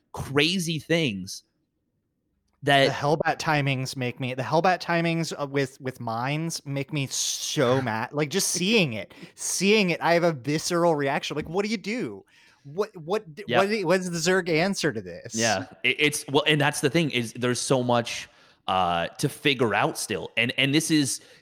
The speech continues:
Speaker 1: ten years into a game where people have really been dedicating a,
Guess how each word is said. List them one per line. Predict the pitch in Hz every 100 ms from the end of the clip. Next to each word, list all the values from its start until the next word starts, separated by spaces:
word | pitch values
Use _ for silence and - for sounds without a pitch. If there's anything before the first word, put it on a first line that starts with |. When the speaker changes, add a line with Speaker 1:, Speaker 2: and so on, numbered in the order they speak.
| _
Speaker 1:
ten | - 139 160 165
years | 143 151 135 87 - -
into | 123 123 117
a |
game | 104 120 127 101 90 - -
where | 117 123
people | 117 - 151 151 131
have | 127 123
really | 98 98 131 147 156 143
been | 127 117 107 - _ _ _ 113 98
dedicating | 127 143 160 156 147 139 127 110
a, | 110 107 101